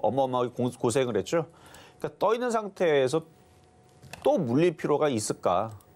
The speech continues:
그러니까 이미 이거는 이렇게 많이 올라간 종목들은 하면 안 되는 거고 많이 안 올라간 뭐 유진 로봇 같은 경우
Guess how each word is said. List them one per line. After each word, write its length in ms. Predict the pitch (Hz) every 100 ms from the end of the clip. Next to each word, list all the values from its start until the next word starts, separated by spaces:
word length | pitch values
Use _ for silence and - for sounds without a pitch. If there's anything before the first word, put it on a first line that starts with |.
| - - _
그러니까 220 | - 170 123
이미 460 | 185 208 165 117
이거는 360 | 113 165 170 143
이렇게 260 | 127 156
많이 180 | 135 110
올라간 360 | 156 156 147 143
종목들은 460 | 139 123 135 135
하면 240 | 135 151 156
안 120 | 98
되는 240 | 104 104
거고 400 | 87 82 98 78 - - - - -
많이 240 | 117 185
안 200 | 151 135
올라간 560 | 165 160 147 165 190 190 _ - - - - - -
뭐 180 | 185 160
유진 240 | 151 190
로봇 240 | 196 180 170
같은 280 | 160 170
경우 360 | 143 135 117 80